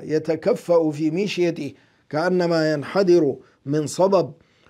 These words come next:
وأن الصحابة كانوا يجهدون أنفسهم وهو غير مكترث،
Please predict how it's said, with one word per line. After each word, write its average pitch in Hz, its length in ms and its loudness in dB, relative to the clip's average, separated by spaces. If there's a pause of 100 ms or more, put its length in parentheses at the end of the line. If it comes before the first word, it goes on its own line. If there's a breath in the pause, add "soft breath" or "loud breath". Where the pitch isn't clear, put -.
(120)
وأن 165 800 0
الصحابة 180 640 -2
كانوا 180 800 -2
يجهدون 175 520 -4
أنفسهم 165 880 0 (420 soft breath)
وهو 175 680 2 (100)
غير 170 280 0
مكترث، 160 680 0